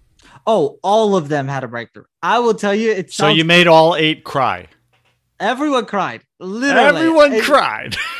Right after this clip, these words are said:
Speaker 1: <laughs>
Speaker 2: I
Speaker 1: Like,
Speaker 2: love it.
Speaker 1: it's crazy because I didn't realize this one success question was what the, um, British rowing team used for them to get gold. I think it was, like, um,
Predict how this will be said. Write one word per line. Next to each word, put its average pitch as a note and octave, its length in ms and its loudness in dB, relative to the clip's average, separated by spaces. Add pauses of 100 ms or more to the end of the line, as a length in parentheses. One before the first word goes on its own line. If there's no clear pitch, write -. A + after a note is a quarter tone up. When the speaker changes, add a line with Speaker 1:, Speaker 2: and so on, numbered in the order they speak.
(340)
Speaker 1:
<laughs> B2 180 -8 (500)
Speaker 2:
I E3+ 80 0
Speaker 1:
Like, A3 220 -4
Speaker 2:
love - 120 -8
it. G#3+ 40 0
Speaker 1:
it's A3 160 -4
crazy A#3 460 -6
because E3+ 440 -10 (100)
I G3 100 -2
didn't A3 220 -8
realize F3+ 440 -6
this E3 240 -18
one D#3 300 -10
success F#3 460 -14
question C#3 500 -12
was C#3 420 -10 (440)
what D3+ 420 -6
the, D3 560 -10
um, B2+ 400 -12
British E3+ 440 -10
rowing F3 360 -8
team B2+ 320 -14
used D3 760 -10 (120)
for D#3 100 -16
them D3 160 -12
to D3 80 -14
get C#3 200 -14
gold. D3+ 280 -10
I B2+ 60 -12
think D3 180 -16
it D3 40 -14
was, B2+ 120 -14
like, B2 280 -16
um, A2+ 440 -18